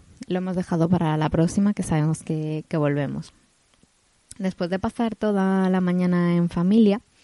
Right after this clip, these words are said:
eh, y una vez terminada la comida, ya que nos quedamos a, a comer allí,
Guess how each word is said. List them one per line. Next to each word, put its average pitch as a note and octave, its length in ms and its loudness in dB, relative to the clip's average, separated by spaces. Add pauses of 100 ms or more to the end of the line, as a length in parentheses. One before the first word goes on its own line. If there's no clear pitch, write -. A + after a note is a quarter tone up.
(440)
eh, D#3+ 500 -8
y D#3 60 -12
una E3+ 140 -6
vez F3+ 120 2
terminada E3+ 760 0
la D#3+ 140 -2
comida, F3+ 340 0
ya D#3+ 140 -2
que D#3 60 -6
nos D#3 280 -6
quedamos D#3+ 400 -4
a, D#3+ 300 -4
a E3+ 60 -6
comer E3 260 -2
allí, F3+ 280 0